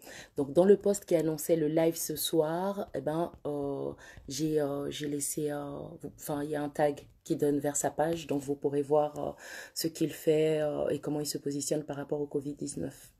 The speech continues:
Donc voilà, bonjour à tous, bonjour à vous qui nous rejoignez, coucou, coucou, est-ce que vous pourrez partager le live, inviter vos amis, comme ça on est plusieurs, euh, à parler et à partager. Je ne sais pas si... Euh,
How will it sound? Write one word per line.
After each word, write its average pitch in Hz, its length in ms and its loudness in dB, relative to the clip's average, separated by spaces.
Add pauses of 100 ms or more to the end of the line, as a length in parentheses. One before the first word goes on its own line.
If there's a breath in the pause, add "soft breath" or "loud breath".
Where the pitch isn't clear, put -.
(520 loud breath)
Donc 160 200 6
voilà, 143 240 2
bonjour 175 320 4
à 196 80 6
tous, 202 380 0
bonjour 170 320 4
à 170 60 6
vous 165 120 2
qui 175 160 2
nous 165 80 4
rejoignez, 196 880 6
coucou, 185 260 -4
coucou, 196 540 2
est-ce 185 140 -2
que 185 80 0
vous 170 80 -4
pourrez 175 240 -2
partager 196 420 -2
le 185 80 0
live, 190 400 2
inviter 175 500 -2 (460 loud breath)
vos 170 200 6
amis, 190 360 6
comme 165 160 2
ça 180 140 -4
on 175 80 4
est 160 100 2
plusieurs, 196 840 4
euh, 165 400 -4 (640 loud breath)
à 185 260 4 (220)
parler 190 540 4
et 180 100 6
à 165 80 4
partager. 185 800 2
Je 175 120 0
ne 165 80 0
sais - 160 -8
pas 170 220 -4
si... 170 600 -4
Euh, 160 340 -2